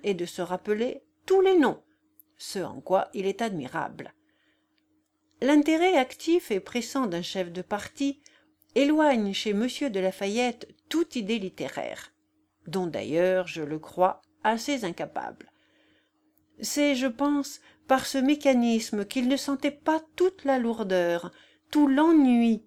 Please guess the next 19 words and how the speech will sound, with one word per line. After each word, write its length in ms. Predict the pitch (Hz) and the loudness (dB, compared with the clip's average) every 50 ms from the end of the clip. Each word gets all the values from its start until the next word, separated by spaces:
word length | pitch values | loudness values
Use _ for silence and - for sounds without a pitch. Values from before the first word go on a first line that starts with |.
| _ _ - | _ _ -4
des 280 | 170 196 208 196 190 | 0 0 0 2 0
écrits 300 | 220 208 - - 247 247 | -2 -4 -4 -4 -2 -2
de 100 | 202 185 | 0 0
monsieur 360 | 185 185 190 185 - - 202 190 | -2 -2 -2 -4 -4 -6 -6 -4
Dunoyer 840 | 170 180 185 180 180 175 175 170 170 165 175 175 165 160 160 160 | -4 -4 -2 -2 0 0 0 -2 -2 0 2 2 2 2 0 -4
et 60 | 156 151 | -8 -8
consorts. 760 | - 160 160 151 - - 175 160 151 143 143 - - _ _ _ _ _ _ _ _ _ _ _ _ _ _ _ _ _ _ _ _ _ _ _ _ _ _ _ _ _ _ _ _ _ _ _ _ _ _ _ _ _ _ _ | -8 -8 -8 -8 -8 -6 -6 -4 -4 -6 -8 -12 -18 _ _ _ _ _ _ _ _ _ _ _ _ _ _ _ _ _ _ _ _ _ _ _ _ _ _ _ _ _ _ _ _ _ _ _ _ _ _ _ _ _ _ _
Vingt-quatre 440 | 254 320 339 330 320 - 277 247 226 | 2 4 4 4 4 2 0 0 0
juin 360 | 240 262 262 285 285 277 277 - _ _ | -2 -2 0 0 0 -2 -4 -10 _ _
mille 240 | 233 254 269 240 247 | -4 -4 -2 -2 -2
huit 80 | 254 240 | -2 -2
cent 200 | - 247 226 208 | -2 -4 -4 -4
trente-deux. 580 | - - 185 175 165 - 160 151 143 - - _ _ _ _ _ _ _ _ _ _ _ _ _ _ _ _ _ _ _ _ _ _ _ _ _ _ _ _ _ _ _ _ _ _ _ _ _ - | -6 -6 -8 -8 -8 -12 -12 -10 -10 -10 -10 _ _ _ _ _ _ _ _ _ _ _ _ _ _ _ _ _ _ _ _ _ _ _ _ _ _ _ _ _ _ _ _ _ _ _ _ _ -4
J'ai 200 | 247 277 330 370 | 2 4 6 6
oublié 380 | 415 339 285 285 285 339 349 | 6 6 4 2 4 4 4
de 80 | 254 214 | 2 0
peindre 400 | 208 - 170 165 165 160 156 156 | 0 -2 -2 -2 -2 -4 -6 -10
ce 160 | 151 - 180 | -12 -10 -10
salon. 400 | - - 180 165 160 156 131 - | -8 -8 -6 -6 -4 -6 -6 -8